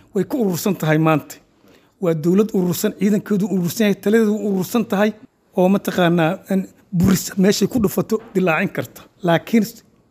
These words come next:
Ethiopia waxay tiri Soomaaliya maanta way kala daadsan tahay. Lix gobol bay u qaybisay mataqaanaa, een, een, een, een, Soomaaliya, Ethiopia u qaybisay. Mid kasta annaka bas wuxuu ka leeyahay,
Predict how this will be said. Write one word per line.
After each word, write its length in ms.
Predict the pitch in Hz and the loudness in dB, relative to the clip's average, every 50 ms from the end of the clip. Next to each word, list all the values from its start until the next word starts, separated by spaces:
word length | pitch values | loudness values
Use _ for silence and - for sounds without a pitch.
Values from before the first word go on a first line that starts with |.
| _ | _
Ethiopia 420 | 196 - - 220 214 175 170 190 196 | -16 -4 0 2 2 2 2 0 0
waxay 200 | 208 160 165 156 - | 0 -2 -4 -6 -6
tiri 160 | - 175 151 | -6 -6 -6
Soomaaliya 400 | - - 180 180 190 175 165 156 | -4 -2 -2 0 0 2 2 2
maanta 220 | 156 165 165 165 - | 2 0 0 -2 -2
way 80 | 170 151 | -2 -2
kala 160 | - 147 143 | -2 -2 -4
daadsan 340 | 139 151 143 127 - 170 156 - | -2 -4 -4 -4 -4 -4 -6 -6
tahay. 200 | - 123 113 - - - - - - | -6 -10 -14 -16 -18 -20 -20 -8 -2
Lix 340 | 254 262 - - - - - - _ _ _ _ _ _ _ _ _ _ _ _ _ _ _ _ _ _ _ - 240 | 0 0 0 0 -2 -6 -10 -14 _ _ _ _ _ _ _ _ _ _ _ _ _ _ _ _ _ _ _ -6 0
gobol 240 | 202 190 196 226 208 | 2 4 4 4 2
bay 140 | 180 196 185 | 2 0 -2
u 60 | 190 | -2
qaybisay 460 | - 170 156 151 147 143 - - 156 | -4 -4 -4 -4 -4 -6 -6 -6 -4
mataqaanaa, 600 | 151 156 156 - 156 - 156 147 147 147 143 156 - - | -4 -6 -6 -8 -6 -6 -4 -2 -2 -4 -4 -6 -6 -6
een, 220 | 160 147 151 170 | -6 -4 -4 -4
een, 180 | 160 147 147 165 | -4 -4 -4 -4
een, 180 | 160 143 147 147 - - | -4 -6 -6 -8 -6 -6
een, 180 | 165 156 160 - - _ _ _ _ _ | -6 -4 -4 -6 -10 _ _ _ _ _
Soomaaliya, 500 | - - - 147 143 170 175 151 147 165 147 | -14 -2 2 2 4 4 4 2 2 0 -2
Ethiopia 300 | - - 190 156 156 165 156 | -2 0 0 0 0 -2 -4
u 40 | |
qaybisay. 440 | - 156 139 131 123 123 - - 123 113 104 92 - _ - - _ _ - 127 131 220 | -4 -4 -6 -6 -8 -10 -14 -14 -16 -18 -20 -20 -20 _ -20 -20 _ _ -14 -4 0 2
Mid 180 | 254 269 - | 2 2 2
kasta 300 | - 233 196 - - 202 | 0 -2 0 0 0 0
annaka 260 | 208 226 233 226 233 208 | 2 0 0 0 0 -2
bas 140 | 220 214 - | -2 -4 -6
wuxuu 280 | - - 220 226 226 175 | -6 -6 -4 -4 -2 0
ka 100 | - 214 | 0 2
leeyahay, 240 | 190 170 156 160 | 2 2 0 -2